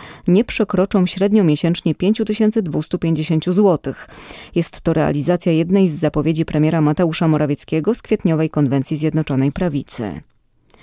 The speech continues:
Obowiązujące podwyższone stawki vat staną się normą,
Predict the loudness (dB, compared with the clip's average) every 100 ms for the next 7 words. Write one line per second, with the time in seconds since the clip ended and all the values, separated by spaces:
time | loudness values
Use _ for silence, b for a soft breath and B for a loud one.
0 | B B B B B B 2 4 4 4
1 | 4 4 2 0 0 0 0 2 2 2
2 | 0 -4 -2 -2 0 -2 -4 -6 -2 0
3 | 0 0 2 2 2 0 0